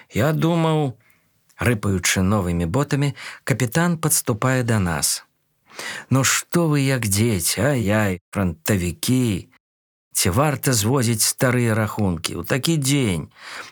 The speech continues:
Ну, можа, што і было ў вайну, але ці варта тое ўспамінаць? Столькі гадоў. Мірыцеся і з Богам.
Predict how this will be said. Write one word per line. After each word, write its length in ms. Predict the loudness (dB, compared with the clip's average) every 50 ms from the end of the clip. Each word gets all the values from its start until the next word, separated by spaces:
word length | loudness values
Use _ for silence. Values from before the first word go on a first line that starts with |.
| -2 0
Ну, 80 | 2
можа, 320 | 2 2 2 2 2 0 0
што 240 | 0 2 2 2
і 100 | 2 2
было 400 | 2 2 0 2 2 2 2 2
ў 80 | 2 0
вайну, 380 | 0 2 2 2 2 2 0 0
але 260 | 0 0 0 0 0
ці 240 | 0 0 0 0 0
варта 540 | 2 2 2 2 2 0 -2 -4 -4 -4
тое 260 | -2 -2 0 0 0 0
ўспамінаць? 1040 | 0 -2 -4 -2 -2 -2 0 0 0 0 2 2 2 2 0 -2 -2 -4 -6 -8 -8 -14 -20 -20 -20 -20 -20 -12
Столькі 720 | -6 -4 -4 -4 -2 0 0 2 2 0 0 0 0 2
гадоў. 640 | 2 2 0 2 2 2 2 2 2 0 0 -4 -6 -12 _ _ _ _
Мірыцеся 840 | 0 2 2 2 2 2 2 2 2 0 0 0 2 2 2 2 2
і 320 | 0 -2 0 0 0 2 0
з 120 | -2 -2
Богам. 500 | -2 0 0 0 0 0 -2 -6 -6